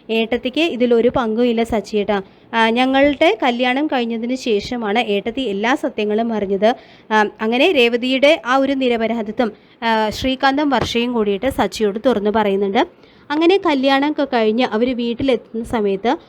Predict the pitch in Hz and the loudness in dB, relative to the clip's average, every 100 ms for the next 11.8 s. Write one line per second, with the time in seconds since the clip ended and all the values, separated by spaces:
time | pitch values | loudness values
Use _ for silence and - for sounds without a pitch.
0 | _ - 233 233 269 311 381 240 220 240 | _ 0 0 2 2 0 0 -2 0 0
1 | 269 214 220 240 294 226 202 240 240 214 | 0 2 2 2 0 0 0 0 0 0
2 | 190 202 185 180 190 - - - 302 - | 2 2 0 0 -2 -4 -16 -6 -4 0
3 | 403 - 311 320 370 381 311 302 302 254 | -2 0 0 2 2 2 0 0 0 -4
4 | - 240 247 196 226 233 277 311 381 330 | -6 -2 0 0 -2 -4 -2 0 2 2
5 | 277 277 226 233 226 240 233 240 240 208 | 0 0 -2 -2 0 0 0 0 0 0
6 | 214 233 202 240 - _ - - 208 214 | 0 -2 0 0 -2 _ -12 -2 0 4
7 | 262 254 226 240 294 277 262 262 240 233 | 2 4 4 4 4 2 0 -2 -2 0
8 | 269 262 262 254 220 226 233 240 240 208 | 0 0 -2 -2 -2 -2 -2 2 2 2
9 | 247 262 269 277 247 233 240 302 427 _ | 0 2 2 2 -2 -2 0 0 -2 _
10 | - 311 - 359 359 311 302 277 311 269 | -4 -2 0 0 2 2 2 2 2 2
11 | 220 220 208 226 262 285 330 | 2 0 -2 -2 0 2 2